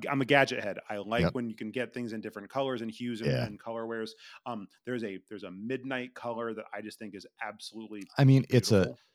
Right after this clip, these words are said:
Speaker 2: it's a throwback to the old MacBook in that matte black color that you could get.
Speaker 1: Yep.
Speaker 2: It was a
Speaker 1: That wa-,
Speaker 2: very
Speaker 1: that
Speaker 2: short
Speaker 1: was my
Speaker 2: while. There's, like,
Speaker 1: fir-
Speaker 2: there was one short period of time where you could get that laptop,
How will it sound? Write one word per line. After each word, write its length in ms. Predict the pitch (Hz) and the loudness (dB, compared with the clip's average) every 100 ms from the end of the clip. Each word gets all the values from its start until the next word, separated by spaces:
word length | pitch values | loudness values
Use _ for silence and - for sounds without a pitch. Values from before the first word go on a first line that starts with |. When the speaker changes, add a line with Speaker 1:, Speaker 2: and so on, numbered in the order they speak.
| _ - | _ 2
Speaker 2:
it's 180 | 131 | 6
a 60 | 101 | 6
throwback 840 | - - 98 101 135 101 87 85 - | 4 4 8 10 10 10 8 6 0
to 120 | 92 | 0
the 200 | 90 87 | 0 0
old 440 | 85 85 92 101 - - _ _ _ _ _ | 4 6 6 4 0 -12 _ _ _ _ _
MacBook 720 | 90 92 95 92 - 80 - - | -6 4 6 4 2 2 2 -2
in 180 | - 90 | 2 4
that 180 | 85 - | 4 4
matte 300 | 87 85 80 | 4 4 2
black 460 | 87 85 80 - - | 2 4 4 0 -4
color 360 | - 76 69 | 0 2 2
that 120 | 71 | 0
you 120 | - 80 | -2 0
could 180 | 82 | 0
get. 180 | 71 78 | 2 2
Speaker 1:
Yep. 60 | - | 2
Speaker 2:
It 20 | |
was 140 | 87 85 | 2 2
a 40 | |
Speaker 1:
That 120 | 78 | 6
wa-, 60 | 120 | 8
Speaker 2:
very 140 | 92 | 10
Speaker 1:
that 40 | 113 | 10
Speaker 2:
short 220 | 135 131 139 | 12 12 12
Speaker 1:
was 60 | |
my 140 | 110 104 | 12 12
Speaker 2:
while. 120 | 95 | 12
There's, 180 | 92 87 | 10 8
like, 100 | 98 | 6
Speaker 1:
fir- 180 | 123 156 165 175 - _ | 6 0 -4 -10 -18 _
Speaker 2:
there 80 | 123 | 6
was 120 | 98 | 6
one 680 | 80 82 107 117 131 160 160 - _ _ _ _ _ | 2 4 10 12 12 10 8 2 _ _ _ _ _
short 500 | - - - 143 - | -4 2 8 10 8
period 320 | - 151 147 | 6 8 10
of 80 | 123 | 8
time 440 | - - 98 78 65 | 4 2 4 4 2
where 140 | 87 | 2
you 160 | 92 90 | 2 2
could 180 | 95 80 | 0 0
get 240 | 95 - | 0 2
that 220 | 90 87 | 2 2
laptop, 600 | 82 80 - 78 67 - | 4 0 0 -2 -2 -2